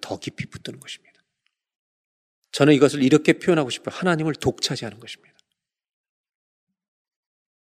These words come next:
홀로 사는 자에게 주시는 은총은 누구보다 더 깊이 주님을 의지하고 붙들고 모실 수 있는 것입니다. 바울이 외로울 때가 왜 없었겠습니까?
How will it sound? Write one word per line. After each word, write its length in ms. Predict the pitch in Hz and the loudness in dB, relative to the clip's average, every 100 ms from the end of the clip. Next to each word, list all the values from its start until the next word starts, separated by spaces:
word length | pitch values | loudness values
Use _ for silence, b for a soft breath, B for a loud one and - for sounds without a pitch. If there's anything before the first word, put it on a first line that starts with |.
| _ - | _ -2
홀로 260 | 226 240 233 | 2 8 10
사는 300 | 220 208 190 | 10 6 4
자에게 280 | 170 151 147 | 4 4 2
주시는 400 | - 131 123 131 - | 4 6 6 4 4
은총은 720 | 113 104 107 98 165 - - _ _ _ _ _ _ _ _ _ - | 4 4 0 0 -2 -8 -18 _ _ _ _ _ _ _ _ _ -16
누구보다 640 | 92 131 135 180 165 160 | -4 -2 2 2 4 4
더 120 | 151 | 4
깊이 380 | 139 131 - 131 | 2 0 -2 -2
주님을 560 | - 107 98 123 190 - _ _ | -2 -2 0 -2 -2 -10 _ _
의지하고 1040 | 123 123 120 - 104 98 113 117 143 - | 2 4 2 -2 -2 -2 -2 -2 -6 -18
붙들고 540 | - 120 - 107 101 104 | -4 -4 -2 -2 0 0
모실 280 | 101 107 - | 2 0 -2
수 120 | 98 | -6
있는 120 | 95 | -8
것입니다. 520 | 101 - - - _ _ _ _ _ _ _ _ _ _ _ | -10 -16 -18 -20 _ _ _ _ _ _ _ _ _ _ _
바울이 380 | - 135 151 165 | 0 4 6 6
외로울 480 | 110 143 170 175 170 | 8 8 8 6 2
때가 200 | 165 151 | -2 0
왜 120 | 123 | 0
없었겠습니까? 880 | 120 - - 127 - - - - | 0 -4 -10 -12 -14 -18 -20 -20